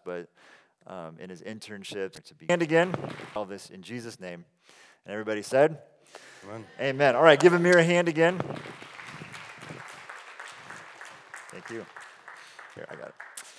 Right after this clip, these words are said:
Speaker 1: And again, we're in Matthew chapter five, and we're actually in, uh, i-, in this text that he was just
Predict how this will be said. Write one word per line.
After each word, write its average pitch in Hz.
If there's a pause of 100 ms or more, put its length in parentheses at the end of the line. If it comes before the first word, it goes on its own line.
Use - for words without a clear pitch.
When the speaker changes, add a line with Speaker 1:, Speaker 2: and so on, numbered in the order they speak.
(360)
Speaker 1:
And 160
again, 165
we're 190
in 170
Matthew 185
chapter 180
five, 143 (1400)
and 127
we're 147
actually 160
in, 147
uh, 123 (2250)
i-, -
in 143
this 143
text 151
that 107
he 127
was 113
just 110